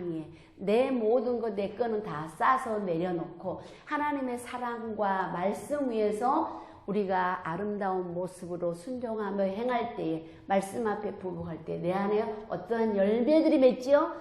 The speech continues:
성령의 아홉 가지 열매, 더 나아가서 복된 열매들이 주렁주렁 맺힐 줄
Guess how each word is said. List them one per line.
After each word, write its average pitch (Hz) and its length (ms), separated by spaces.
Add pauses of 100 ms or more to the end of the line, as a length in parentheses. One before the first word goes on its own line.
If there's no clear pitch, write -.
(120)
성령의 233 520
아홉 190 360
가지 202 300
열매, 202 480
더 196 160
나아가서 180 420
복된 233 460
열매들이 185 1120
주렁주렁 170 880
맺힐 220 500
줄 254 320